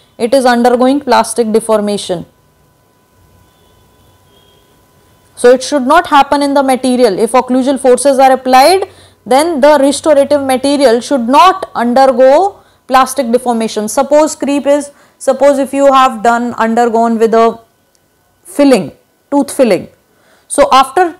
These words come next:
two, three years, it is undergoing deformation. It is going to deform. So we do not want this to happen. So there should be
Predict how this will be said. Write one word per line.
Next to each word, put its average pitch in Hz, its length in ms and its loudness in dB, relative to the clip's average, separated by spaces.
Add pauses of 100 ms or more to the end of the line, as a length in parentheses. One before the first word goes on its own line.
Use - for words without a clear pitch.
(140)
two, 311 320 -4
three 294 320 -2
years, 247 480 0
it 247 160 -2
is 285 140 -2
undergoing 269 640 2
deformation. 226 720 -4 (540)
It 233 160 -8
is 311 320 0 (440)
going 269 300 2
to 277 180 -4
deform. 226 540 0 (580)
So 240 260 0
we 254 180 -2
do 277 140 0
not 294 200 0
want 269 320 2
this 247 180 0
to 277 120 -2
happen. 233 380 0
So 233 120 -2
there 233 220 -2
should 233 260 -6
be 277 260 -4